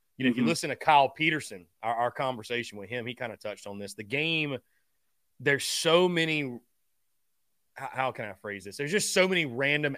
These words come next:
Speaker 1: outcomes that can occur. There's so many different random
Speaker 2: Mm-hmm.
Speaker 1: variations that, like, over time, the
Speaker 2: Right.
Speaker 1: numbers don't lie. But in a one-game sample size, they absolutely can.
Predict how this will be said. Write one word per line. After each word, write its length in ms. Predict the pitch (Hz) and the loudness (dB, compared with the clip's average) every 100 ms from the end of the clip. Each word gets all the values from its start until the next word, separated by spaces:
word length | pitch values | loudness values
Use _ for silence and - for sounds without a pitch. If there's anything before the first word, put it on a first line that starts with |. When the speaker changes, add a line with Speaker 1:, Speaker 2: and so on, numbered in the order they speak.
| - | -2
Speaker 1:
outcomes 560 | 120 123 147 135 131 | -2 -2 0 0 0
that 120 | 120 - | -4 -6
can 120 | 113 | -8
occur. 400 | 107 135 131 127 | -2 0 2 2
There's 180 | 110 - | -2 -4
so 80 | |
many 140 | 139 131 | -4 -4
different 260 | 123 120 101 | -4 -6 -8
random 320 | 113 120 120 | -6 -4 0
Speaker 2:
Mm-hmm. 80 | 127 | 0
Speaker 1:
variations 600 | 113 117 120 120 127 107 | 2 0 0 -2 -8 -4
that, 160 | 117 - - - _ - | -6 -6 -14 -20 _ 0
like, 280 | 131 113 _ _ _ _ | 0 0 _ _ _ _
over 260 | 202 196 196 | 8 10 4
time, 400 | - 240 285 233 | 4 8 10 8
the 60 | |
Speaker 2:
Right. 80 | 175 | 6
Speaker 1:
numbers 320 | 180 185 160 | 6 6 2
don't 220 | 127 135 117 | 2 0 2
lie. 400 | 120 101 71 67 - | 0 0 -6 -8 0
But 220 | 143 - | 0 2
in 140 | 160 | 6
a 80 | 156 | 6
one-game 580 | 131 135 190 208 208 202 | 6 6 4 4 0 0
sample 320 | 202 202 208 | -2 -2 -2
size, 220 | 208 214 | 0 2
they 100 | 147 | 4
absolutely 380 | 151 - 135 107 | 4 4 -8 -10
can. 240 | - 110 | -10 -12